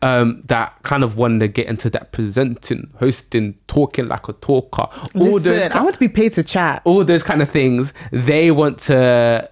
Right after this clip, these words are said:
Speaker 1: they wanna know a bit more about how you even get into that kind of space.
Speaker 2: Yeah.
Speaker 1: So, um, yeah, if you'd like to kind of talk to us about that, and yeah, advice that you'd give us, us people.
Speaker 2: That's a really good question.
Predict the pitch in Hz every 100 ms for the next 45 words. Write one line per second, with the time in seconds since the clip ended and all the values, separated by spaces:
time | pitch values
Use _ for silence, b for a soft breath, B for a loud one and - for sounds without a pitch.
0 | - 135 139 143 127 117 117 113 113 120
1 | 110 120 117 110 110 107 - 110 110 107
2 | - - 135 151 147 123 117 123 135 110
3 | 139 - 127 117 117 117 - 185 190 202
4 | 214 202 180 170 - 156 160 - 120 120
5 | 120 147 127 101 - 156 175 151 - 123
6 | 120 113 - 123 117 - 107 - - 107
7 | - B - 147 123 - 104 123 139 -
8 | 107 - 113 104 - - b b b b
9 | _ _ _ 113 - - - - 113 -
10 | 117 - 113 - _ - - 269 240 190
11 | 175 165 160 156 - 165 160 - 139